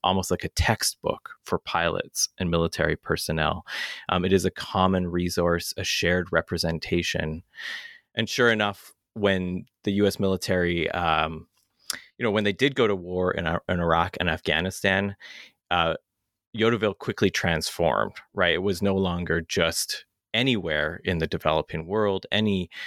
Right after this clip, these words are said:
possible chaotic environment. The ways that it was similar to Iraq, say, were highlighted.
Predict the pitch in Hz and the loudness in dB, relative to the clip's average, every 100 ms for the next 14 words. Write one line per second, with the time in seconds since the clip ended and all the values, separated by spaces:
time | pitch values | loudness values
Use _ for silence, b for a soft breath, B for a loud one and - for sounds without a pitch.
0 | B _ 104 90 - 85 85 - 90 82 | B _ 2 2 2 0 0 0 2 2
1 | 82 82 - 85 87 87 85 80 - - | 2 0 -4 -2 0 0 0 -4 -6 -12
2 | B B B _ 104 95 110 110 107 98 | B B B _ -6 0 2 2 -2 -4
3 | - 87 - 98 95 87 85 - - 90 | -2 -2 0 2 2 0 -2 -2 0 2
4 | 82 80 - 85 98 113 113 - - 80 | 2 0 -4 -4 0 0 0 -4 0 2
5 | 80 80 82 - - 92 87 76 - 71 | 2 0 0 0 0 0 0 -2 -2 -2
6 | 71 | -6